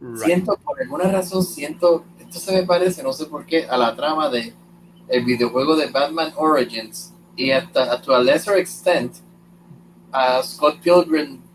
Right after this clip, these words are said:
Speaker 2: versus The World.
Speaker 1: Exacto.
Speaker 2: Como que dos contra uno.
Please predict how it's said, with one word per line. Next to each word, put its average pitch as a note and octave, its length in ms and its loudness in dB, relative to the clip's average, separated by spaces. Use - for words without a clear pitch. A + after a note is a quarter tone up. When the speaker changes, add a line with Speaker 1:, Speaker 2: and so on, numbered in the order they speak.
Speaker 2:
versus B2+ 380 -4
The A#2+ 60 -4
World. A#2 400 0
Speaker 1:
Exacto. C3+ 580 -8
Speaker 2:
Como C3+ 260 -2
que B2+ 100 2
dos - 200 0
contra D#3+ 380 2
uno. A#2 300 -6